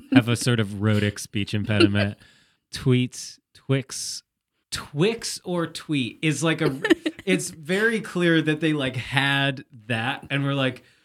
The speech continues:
Speaker 1: "Huh, how do I make this Halloween and bird?" Because clearly the
Speaker 2: I mean, the Twix isn't on there. That was my joke.
Speaker 1: Oh, that's
Speaker 2: I,
Speaker 1: your joke.
Speaker 2: I, yeah, I added
Speaker 1: Okay.
Speaker 2: that in there.
Speaker 1: Cool, cool, cool.
Speaker 2: Yeah.
Speaker 1: Congra-, yeah, yeah, yeah.
Speaker 2: Yeah.
Speaker 1: Um,
Speaker 2: Theirs is just tweets.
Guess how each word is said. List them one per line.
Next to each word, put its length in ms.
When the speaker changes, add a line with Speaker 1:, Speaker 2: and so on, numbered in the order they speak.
Speaker 1:
"Huh, 440
how 220
do 200
I 360
make 260
this 180
Halloween 840
and 260
bird?" 280
Because 400
clearly 640
the 320
Speaker 2:
I 40
mean, 240
the 240
Twix 520
isn't 420
on 160
there. 120
That 140
was 160
my 140
joke. 220
Speaker 1:
Oh, 80
that's 140
Speaker 2:
I, 100
Speaker 1:
your 100
joke. 140
Speaker 2:
I, 40
yeah, 240
I 100
added 260
Speaker 1:
Okay. 100
Speaker 2:
that 140
in 120
there. 160
Speaker 1:
Cool, 120
cool, 220
cool. 140
Speaker 2:
Yeah. 160
Speaker 1:
Congra-, 80
yeah, 160
yeah, 140
yeah. 140
Speaker 2:
Yeah. 100
Speaker 1:
Um, 220
Speaker 2:
Theirs 280
is 120
just 340
tweets. 420